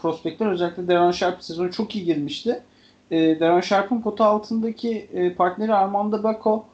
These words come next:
e, o kadar iyi bir, e, prospekt olmasa da,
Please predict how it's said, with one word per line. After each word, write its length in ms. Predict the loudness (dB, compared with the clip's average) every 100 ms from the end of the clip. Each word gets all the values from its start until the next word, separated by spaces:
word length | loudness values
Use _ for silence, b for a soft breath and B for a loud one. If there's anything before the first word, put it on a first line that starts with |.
| b b _ _
e, 40 | -2 -2 -2 -4
o 100 | 0
kadar 220 | 2 2
iyi 200 | 0 -2
bir, 320 | -6 -8 -14 _
e, 580 | -4 -4 -4 -4 -4 -6 -6
prospekt 560 | -4 -4 -4 -4 -4 -4
olmasa 500 | -2 0 0 -4 -4
da, 260 | -2 -2